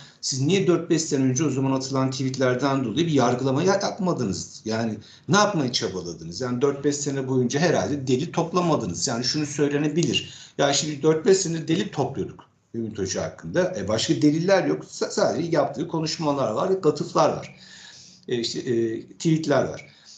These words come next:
E, burada, e, kamuoyuna, yani Ümit Özdağ, yani tanıyorum dedim yani Ümit Ho-, yani Ümit Hoca, e, geri adım atmaz. Direkt söylediklerini devam ettirir, konuşur. E, hatta, e, çok sert de belki, e,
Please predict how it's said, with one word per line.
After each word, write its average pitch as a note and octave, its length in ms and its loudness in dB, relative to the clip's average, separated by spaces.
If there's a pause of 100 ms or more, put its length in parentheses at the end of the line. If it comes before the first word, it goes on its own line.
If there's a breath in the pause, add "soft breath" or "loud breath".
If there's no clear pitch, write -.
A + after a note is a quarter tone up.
(200 loud breath)
E, A#2+ 180 2
burada, G3 580 2
e, C3 400 4
kamuoyuna, D3+ 840 2 (160)
yani A#2 240 -4 (100)
Ümit D#3+ 260 2
Özdağ, F#3+ 580 2
yani B2 200 -2
tanıyorum D3 520 0
dedim F#3+ 200 4
yani C3 220 0
Ümit D#3 240 2
Ho-, C#3+ 140 0
yani C#3 280 2
Ümit C#3+ 240 -2
Hoca, E3 480 2
e, A#2+ 280 4 (320)
geri E3+ 220 6
adım F3 240 4
atmaz. - 540 -2
Direkt C#3+ 200 0
söylediklerini C3 640 2
devam A2+ 320 2
ettirir, A2+ 520 -6 (100)
konuşur. A2+ 480 -2 (540 loud breath)
E, A2 260 0
hatta, C#3+ 580 2
e, B2+ 160 0
çok D3 180 -4
sert D3 400 -2
de F#2+ 120 -2
belki, F2 300 -6
e, G#2+ 640 -8